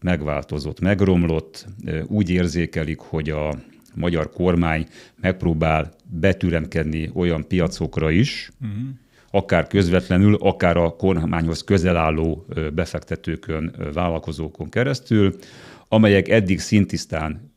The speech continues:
Speaker 1: piaci alapon működtek, és piaci szereplők, ö, ö, vettek ezen a marketingen, vagy marketen, ö, részt.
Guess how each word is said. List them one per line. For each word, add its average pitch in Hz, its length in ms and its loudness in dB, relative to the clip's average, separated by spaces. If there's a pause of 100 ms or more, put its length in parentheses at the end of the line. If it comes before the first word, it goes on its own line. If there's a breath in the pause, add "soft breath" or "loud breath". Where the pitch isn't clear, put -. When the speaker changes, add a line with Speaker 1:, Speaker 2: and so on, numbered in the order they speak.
(100)
Speaker 1:
piaci 80 380 -4
alapon 78 480 -4
működtek, 120 520 0
és 85 120 -6
piaci 95 320 -2
szereplők, 80 680 -2 (300)
ö, 76 360 -6 (440)
ö, 78 300 -8
vettek 80 400 -4
ezen 76 220 -8
a 76 140 -8 (640)
marketingen, 80 640 -6
vagy 80 120 -6
marketen, 80 540 -2 (380 loud breath)
ö, 80 180 -2 (120)
részt. 80 600 -4